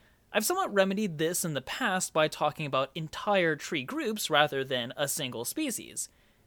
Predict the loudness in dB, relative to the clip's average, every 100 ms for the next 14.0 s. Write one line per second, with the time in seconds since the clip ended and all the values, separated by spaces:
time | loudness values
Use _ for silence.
0 | _ -4 0 2 4 2 2 4 4 6
1 | 6 6 4 4 2 0 -2 0 -2 2
2 | 4 4 2 -2 -4 0 0 -2 -8 _
3 | -6 -4 -2 -2 -4 -2 -2 -2 -6 0
4 | 2 4 2 2 -2 -2 -2 -2 -2 -6
5 | -4 -2 -2 -4 -8 -14 -16 -10 -2 0
6 | 2 4 4 4 4 4 4 4 2 0
7 | -2 -10 -10 -12 -14 -20 _ _ _ _
8 | _ 4 6 4 2 2 2 2 0 0
9 | -2 0 -4 0 4 4 4 0 -2 -2
10 | -2 -4 -4 -6 -8 -10 -12 4 4 6
11 | 4 4 0 0 -2 2 2 2 0 0
12 | 2 0 2 0 0 -2 -2 0 0 2
13 | 0 0 -4 -2 -2 -4 -6 -14 -16 -18